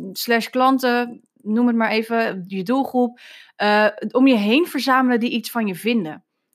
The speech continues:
En de vragen daarbij zijn natuurlijk van, ja, wat zegt iemand over jouw onderneming? Zijn ze fan? Denk bijvoorbeeld eens aan, eh, aan iPhone, eh,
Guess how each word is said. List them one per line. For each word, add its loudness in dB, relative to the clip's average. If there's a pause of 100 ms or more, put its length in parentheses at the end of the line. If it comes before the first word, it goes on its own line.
(140)
En 0
de 2
vragen 0
daarbij 2
zijn -4
natuurlijk -6
van, -8
ja, -6
wat -2
zegt -4
iemand -2
over -4
jouw 0
onderneming? -4 (380)
Zijn -4
ze -10
fan? -2 (920)
Denk 2
bijvoorbeeld 2
eens 0
aan, 4
eh, 4
aan 2
iPhone, 0
eh, -4